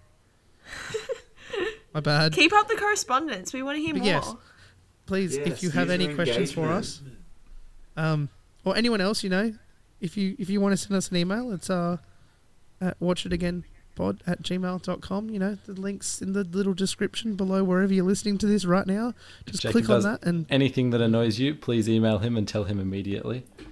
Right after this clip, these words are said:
Speaker 2: No, yeah, t-,
Speaker 1: Jacob
Speaker 2: literally tell him directly.
Speaker 1: directly.
Speaker 2: Mm. 'Cause as you
Speaker 1: Definitely.
Speaker 2: see, I will personally, I will personally apologize to you <laughs> for anything that I do.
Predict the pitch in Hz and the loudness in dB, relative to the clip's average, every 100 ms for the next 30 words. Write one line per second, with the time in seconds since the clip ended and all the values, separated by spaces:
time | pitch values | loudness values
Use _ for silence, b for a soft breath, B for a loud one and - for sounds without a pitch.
0 | B B B B B 208 196 180 180 208 | B B B B B 4 4 6 6 6
1 | 226 226 160 180 175 156 147 143 139 135 | 6 4 4 4 4 4 4 2 -4 -4
2 | - - - - 131 101 196 - 170 170 | -6 -14 -20 -8 -2 -2 -4 -4 0 2
3 | 185 - 160 160 160 135 - - 165 160 | 2 2 2 2 2 0 -2 2 4 4
4 | - 151 175 - 156 156 175 190 147 139 | 0 0 -2 -4 0 2 6 6 4 0
5 | - - - 185 175 175 160 160 147 160 | -8 -8 2 4 4 4 4 4 2 0
6 | 147 147 147 - 156 143 151 - - - | 0 0 -2 0 -2 0 0 -2 -16 -10
7 | 151 170 175 180 143 143 139 147 147 190 | -2 4 4 4 2 4 2 2 0 0
8 | 127 - - - 302 | -2 -6 -6 -4 -2